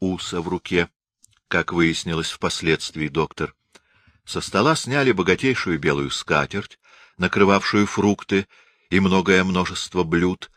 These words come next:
со всевозможными яствами. Ещё один незнакомец, по виду духовного звания, благословил трапезу, слуга повязал Санчо кружевную салфетку, а другой слуга, исполнявший обязанности дворецкого,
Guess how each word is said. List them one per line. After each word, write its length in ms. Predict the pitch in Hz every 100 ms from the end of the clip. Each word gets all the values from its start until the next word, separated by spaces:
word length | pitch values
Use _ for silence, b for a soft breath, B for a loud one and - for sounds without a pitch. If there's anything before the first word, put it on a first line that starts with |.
| _ _ _
со 160 | - 90
всевозможными 720 | - 87 82 90 82 87 87
яствами. 720 | 78 80 76 - 76 73 73 _ _ _ _ _ _ _ -
Ещё 460 | 117 143 - 101 92
один 280 | 92 107
незнакомец, 880 | 113 113 110 117 - 123 123 - - _ _ _ _ _ _
по 100 | 107
виду 280 | 101 107 98
духовного 520 | 95 - 101 92 92
звания, 540 | 90 85 90 87 87 - B B B
благословил 640 | 90 92 90 - 85 85 76
трапезу, 680 | - 87 85 101 107 156 _ _ _ _ -
слуга 480 | - 110 127 143 110
повязал 480 | 82 80 73 71
Санчо 520 | - 92 82 71 - 76
кружевную 600 | 90 85 90 80 73 64
салфетку, 720 | - 65 - 98 - - 180 b b b b
а 180 | 73 65
другой 340 | 71 71 69
слуга, 500 | 62 - 117 143 156 - -
исполнявший 680 | - 135 131 135 120 120
обязанности 680 | 117 117 117 113 113 107 -
дворецкого, 720 | 95 98 98 92 - 87 85